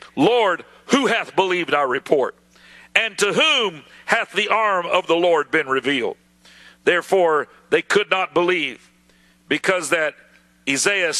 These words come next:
said again, "He hath blinded their eyes and hardened their heart, that they should not see with their eyes nor understand with their heart and be converted, and I should heal them." These things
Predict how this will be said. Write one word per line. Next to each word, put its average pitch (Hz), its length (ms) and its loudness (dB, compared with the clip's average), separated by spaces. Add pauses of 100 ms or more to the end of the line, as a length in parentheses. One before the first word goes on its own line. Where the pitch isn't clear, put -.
(300)
said 175 720 -2 (260)
again, 151 600 -2 (340)
"He 220 300 -2
hath 170 320 -2 (580)
blinded 180 500 0
their 156 200 0
eyes 131 560 -4 (440)
and 175 220 0
hardened 170 420 -2
their 156 140 0
heart, 127 280 -4 (760)
that 165 160 0
they 185 120 0
should 165 280 -4
not 180 200 -6
see 190 320 -2
with 175 180 -2
their 170 180 -2
eyes 165 360 -2
nor 175 200 2
understand 160 580 -2
with 156 140 -2
their 135 160 -2
heart 135 320 -2 (480)
and 165 180 -2
be 170 140 -2
converted, 147 540 -2 (540)
and 160 140 0
I 180 140 -2
should 170 280 -4
heal 165 280 0
them." 123 300 -2 (600)
These 226 320 -2
things 160 560 -4